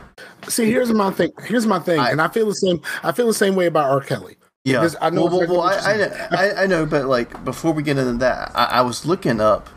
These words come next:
Speaker 2: games like that, and I knew I had one called Grim Dawn, right? And a lot of people liked it. But that game runs like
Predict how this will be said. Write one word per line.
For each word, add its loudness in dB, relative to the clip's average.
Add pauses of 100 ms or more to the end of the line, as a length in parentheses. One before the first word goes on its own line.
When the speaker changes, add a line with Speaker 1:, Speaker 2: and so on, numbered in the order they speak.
(280)
Speaker 2:
games 0
like 0
that, 0
and -2
I 2
knew 0
I 4
had -2
one -2
called 0 (460)
Grim 2
Dawn, 0 (100)
right? 2 (420)
And 0
a 2
lot 2
of -4
people -2
liked 0
it. -8 (420)
But 0
that 0
game 0 (440)
runs 0 (400)
like 0